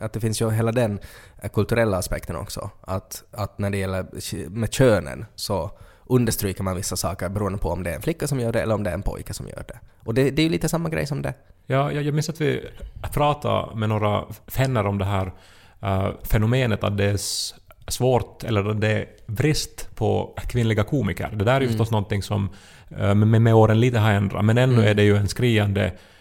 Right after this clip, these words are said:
Speaker 2: eh, liksom, skillnad i antalet komiker, eh,
Speaker 1: Mm.
Speaker 2: som är män och som är kvinnor och som får synligheten,
Speaker 1: Mm.
Speaker 2: åtminstone.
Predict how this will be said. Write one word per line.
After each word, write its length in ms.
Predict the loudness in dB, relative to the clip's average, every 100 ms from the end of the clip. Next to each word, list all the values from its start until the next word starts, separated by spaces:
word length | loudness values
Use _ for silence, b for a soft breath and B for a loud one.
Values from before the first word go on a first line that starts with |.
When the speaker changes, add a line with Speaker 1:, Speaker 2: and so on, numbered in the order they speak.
| B B
Speaker 2:
eh, 300 | -6 -4 -4 -6 -6
liksom, 600 | -6 -6 -6 -6 -8 -12 -14 4
skillnad 440 | 4 6 4 4 2
i 220 | 0 -2
antalet 640 | 0 2 4 2 0 -4 -10
komiker, 600 | -6 -2 -2 0 -2 -4 -8 -12
eh, 80 | -10 -4 -2
Speaker 1:
Mm. 180 | -2 -4 -10 -16 -18 -20 b b b
Speaker 2:
som 160 | -2 2
är 40 |
män 260 | 6 6 6
och 140 | 2
som 140 | 0 0
är 160 | 2
kvinnor 400 | 4 4 4 2
och 80 | 2
som 140 | 0 0
får 160 | 2
synligheten, 640 | 2 2 2 0 -4 -8 -14
Speaker 1:
Mm. 160 | -10 -4
Speaker 2:
åtminstone. 520 | -2 -2 -4 -8